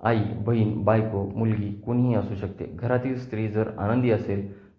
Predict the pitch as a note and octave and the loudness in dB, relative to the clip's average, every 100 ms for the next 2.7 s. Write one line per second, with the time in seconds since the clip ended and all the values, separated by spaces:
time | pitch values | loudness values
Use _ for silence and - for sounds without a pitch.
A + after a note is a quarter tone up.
0 | - B2 - G#2 B2+ B2+ A2 G#2 G#2 - | -6 -6 -6 -6 0 2 4 2 0 -6
1 | - - - A2+ C3+ B2+ B2+ G2 - D3+ | -14 -16 -6 -2 2 2 0 -6 -6 -8
2 | - A#2+ A#2 A2+ F#2+ - | -4 -4 -2 -2 -6 -8